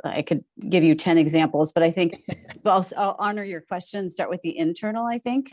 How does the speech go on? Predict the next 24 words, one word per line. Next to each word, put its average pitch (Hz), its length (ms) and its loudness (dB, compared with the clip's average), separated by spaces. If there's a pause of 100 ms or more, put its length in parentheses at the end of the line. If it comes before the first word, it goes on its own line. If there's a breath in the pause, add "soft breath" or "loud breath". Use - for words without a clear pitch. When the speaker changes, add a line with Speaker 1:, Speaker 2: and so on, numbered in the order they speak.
Speaker 1:
Um, 156 360 2 (380)
it's 180 180 -4
really 196 260 4
about 180 260 0
just, 170 240 -10
it 170 60 -10
was, 170 240 -6
it's - 160 -10
been 196 220 4
about 147 340 0 (1040)
adapting 165 440 2
to 170 100 -6
the 160 100 0
hybrid 156 420 -2
work 147 240 -8
environment, 185 640 -2
I 220 120 -8
think, 233 260 -2
and 175 240 0
really 185 340 0
prioritizing 165 920 -2
wellness, 156 640 -4 (360)
mindfulness, 156 720 -2
balance, 156 640 -4